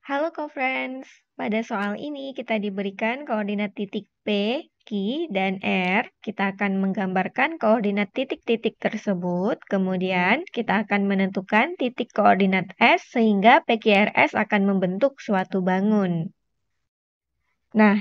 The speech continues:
kita gambarkan koordinat titik-titiknya pada bidang kartesius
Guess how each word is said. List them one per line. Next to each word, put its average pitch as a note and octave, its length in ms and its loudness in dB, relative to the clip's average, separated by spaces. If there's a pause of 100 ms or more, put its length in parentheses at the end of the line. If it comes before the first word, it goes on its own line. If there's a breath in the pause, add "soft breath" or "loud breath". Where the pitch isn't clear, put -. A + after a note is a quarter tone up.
kita A3 320 4
gambarkan G#3 960 2 (240)
koordinat G#3+ 560 4
titik-titiknya A3 1040 0
pada G3 240 6
bidang G3 320 2
kartesius B3+ 800 0